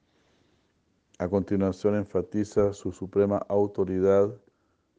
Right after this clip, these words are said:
en los próximos tres versos, echando luz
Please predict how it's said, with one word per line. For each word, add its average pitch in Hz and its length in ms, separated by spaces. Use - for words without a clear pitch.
en 92 180
los 90 380
próximos 98 600
tres 98 420
versos, 95 720
echando 98 480
luz 107 400